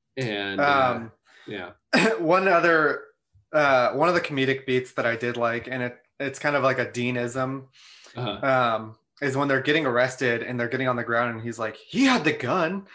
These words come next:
Speaker 1: <laughs> Yeah, it's very Dean. There are little moments
Speaker 2: Um,
Speaker 1: here and there in the episode where it's like, "Okay, yeah, that's very fitting of the character." And then other moments where it's like, "That's not the same character at all."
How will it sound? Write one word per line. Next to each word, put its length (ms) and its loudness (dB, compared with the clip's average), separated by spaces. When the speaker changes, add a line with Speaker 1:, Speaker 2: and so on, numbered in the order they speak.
Speaker 1:
<laughs> 140 -10
Yeah, 220 -6
it's 160 -12
very 220 -8
Dean. 320 -14
There 80 6
are 40 6
little 200 6
moments 420 4
Speaker 2:
Um, 80 2
Speaker 1:
here 80 4
and 100 0
there 140 0
in 100 0
the 60 0
episode 340 -6
where 140 -4
it's 100 -10
like, 160 -6
"Okay, 240 -4
yeah, 160 -6
that's 380 -8
very 260 2
fitting 300 -4
of 80 -10
the 60 -12
character." 560 -10
And 80 4
then 180 4
other 240 4
moments 380 -4
where 80 -2
it's 120 -6
like, 260 -8
"That's 220 -4
not 200 -8
the 40 -14
same 220 -10
character 400 -14
at 80 -18
all." 260 -20